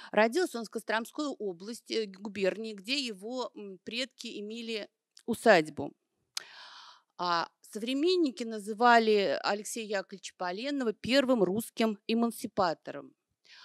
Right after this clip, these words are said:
Вот известно, что после окончания, э, гимназии и университета при Академии наук он был командирован Михаилом Васильевичем Ломоносовым, который курировал, э, и, его курс. Э,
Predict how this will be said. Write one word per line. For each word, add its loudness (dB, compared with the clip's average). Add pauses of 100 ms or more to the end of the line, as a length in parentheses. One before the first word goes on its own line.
(300)
Вот -12
известно, -8
что -18
после -16
окончания, -8
э, -16
гимназии 2 (320)
и -4
университета -6
при -12
Академии -10
наук -12
он -6
был -8
командирован -10
Михаилом -10
Васильевичем -12
Ломоносовым, -2 (960)
который 0
курировал, -12
э, -8
и, -18
его -8
курс. -8
Э, 4